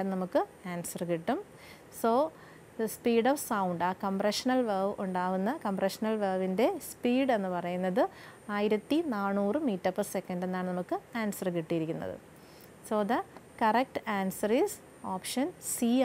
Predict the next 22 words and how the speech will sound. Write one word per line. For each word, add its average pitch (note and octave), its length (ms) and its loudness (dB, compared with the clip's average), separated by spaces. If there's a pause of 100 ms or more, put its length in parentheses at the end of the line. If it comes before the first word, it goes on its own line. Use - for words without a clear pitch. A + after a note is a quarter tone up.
(100)
ആണ്, F#3 180 0 (600)
thousand A3+ 420 2 (200)
four G3 200 0 (120)
hundred G3+ 360 0 (240)
meter F#3 320 -2 (100)
per C#4+ 100 2 (320)
second. - 340 -6 (2250)
അടുത്ത A3+ 280 -2
ക്വസ്റ്റ്യനിലേക്ക് G3 640 4
പോകാം. G3+ 300 4 (520)
ക്വസ്റ്റ്യൻ A#3 360 -2
നമ്പർ G3 220 -2 (280)
ഫിഫ്റ്റീൻ A#3 420 0 (120)
ആണ്. F#3+ 140 -2 (600)
The B3 60 2 (120)
intensity C#4+ 640 4 (280)
ratio G3 420 0 (160)
of F4+ 80 0 (400)
two D4+ 160 6 (120)
waves F#3+ 380 0 (320)
at F#3+ 80 -8 (100)
a G3 40 -2